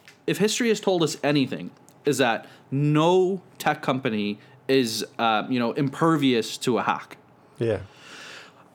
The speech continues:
Speaker 1: All of our credit card information is now out there because of, uh, Home Depot, thanks to LinkedIn. A lot of, all of my professional information is out there.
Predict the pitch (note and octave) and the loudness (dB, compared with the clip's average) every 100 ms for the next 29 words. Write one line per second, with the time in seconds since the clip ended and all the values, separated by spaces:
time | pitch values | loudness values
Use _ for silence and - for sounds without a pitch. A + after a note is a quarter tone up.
0 | _ _ - C#3+ F3 E3+ - E3+ E3 F3 | _ _ 0 2 4 2 4 2 4 2
1 | E3 D#3+ D#3 D3 D3+ C#3+ B2 C#3+ C#3 C3+ | 2 2 2 2 2 0 2 2 4 2
2 | C3 C#3 C3 A#2+ B2+ A#2+ A#2 A#2 G#2+ A2+ | 2 2 2 2 0 0 0 0 2 2
3 | A2+ A2+ C#3 C3 C#3+ D#3+ D#3 D3 D3 C#3+ | 2 2 2 2 2 4 4 4 2 0
4 | B2 B2+ A#2 C3 C3 F3 D#3 D3+ D3+ B2 | -2 -2 0 -2 0 0 2 2 0 -2
5 | B2 B2 A#2+ G#2+ A#2+ A#2+ A2+ G#2+ A#2 D#3+ | 0 2 0 -2 -2 0 0 -2 -2 0
6 | F3+ D3+ D3 D3 C#3 C#3+ C3+ B2+ C3 B2+ | 2 0 0 0 0 0 0 0 0 0
7 | A#2 A2+ | 2 -2